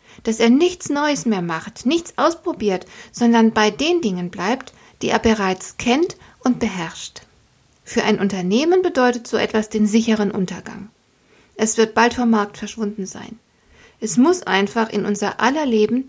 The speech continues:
mal Phasen geben, in denen etwas nicht funktioniert. Das ist keine Schande, das ist eine Notwendigkeit.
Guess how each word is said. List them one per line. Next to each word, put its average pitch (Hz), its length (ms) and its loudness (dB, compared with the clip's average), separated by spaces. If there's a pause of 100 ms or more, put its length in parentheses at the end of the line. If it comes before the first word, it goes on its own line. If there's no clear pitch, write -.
(360)
mal 233 240 2
Phasen 262 540 -2
geben, 185 420 -6 (280)
in 233 160 4
denen 277 240 4
etwas 294 440 -4
nicht 403 280 2
funktioniert. 180 680 -6 (240)
Das 254 160 -2
ist 370 180 -2
keine 330 280 4
Schande, 190 640 -2
das 202 160 -10
ist 262 180 -4
eine 247 180 4
Notwendigkeit. 240 1080 0